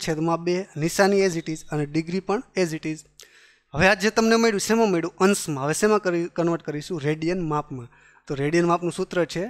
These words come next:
પાઈ by એકસો એંસી ગુણ્યા અંશ માપ. અંશ માપ જે આપણે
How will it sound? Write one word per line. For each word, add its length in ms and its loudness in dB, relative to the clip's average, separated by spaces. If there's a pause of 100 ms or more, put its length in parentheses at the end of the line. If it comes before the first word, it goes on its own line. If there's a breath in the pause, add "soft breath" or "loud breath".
(400 soft breath)
પાઈ 220 0
by 160 2
એકસો 200 -8
એંસી 380 -4
ગુણ્યા 420 -8
અંશ 280 2
માપ. 200 -4 (160)
અંશ 280 2
માપ 260 4
જે 80 6
આપણે 240 2